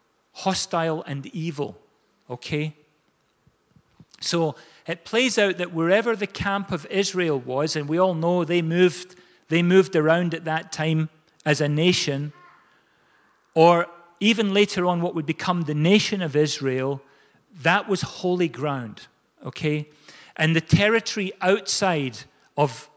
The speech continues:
of the nation or the camp was unholy ground. And of course, God had a few, 'cause it all does sound pretty harsh. God, what's God doing? God had a future plan to reclaim the nations back to him.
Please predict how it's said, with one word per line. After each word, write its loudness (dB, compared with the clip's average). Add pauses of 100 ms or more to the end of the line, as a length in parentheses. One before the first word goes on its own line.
(100)
of -2 (1400)
the -2
nation 0
or -2
the -6
camp -4
was -2 (120)
unholy -2
ground. -10 (600)
And -6
of -2
course, -4
God 2
had -4
a -4
few, -12
'cause -6
it -4
all -2
does -4
sound -6
pretty -10
harsh. -8
God, -8
what's -8
God -6
doing? -4 (360)
God 6
had -2
a 0
future -6
plan -6
to -6
reclaim -4
the -4
nations -4
back -4
to -8
him. -8